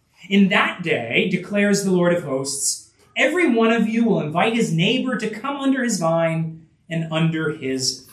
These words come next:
fig tree. The reading from God's word this morning. Let's, let's pray for his grace. Lord, we do pray for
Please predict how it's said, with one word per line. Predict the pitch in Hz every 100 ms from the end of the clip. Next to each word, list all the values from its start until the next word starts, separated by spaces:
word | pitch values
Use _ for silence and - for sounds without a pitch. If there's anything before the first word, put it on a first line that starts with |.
| -
fig | 120 117
tree. | - 110 104 208 - -
The | - - 254 - - _ _ _ - _ _ _ _ -
reading | 110 135 131 120
from | 117 110
God's | 113 113 107
word | 110 113 104 -
this | - - -
morning. | 151 156 117
Let's, | 120 - - - _ _ -
let's | 127 -
pray | - 123
for | 113 117
his | 107 107
grace. | 110 104 - - - _ _ _ _ _ _ _ _
Lord, | 165 165 151
we | 156
do | 160 165
pray | - 151 147 143
for | - 131 117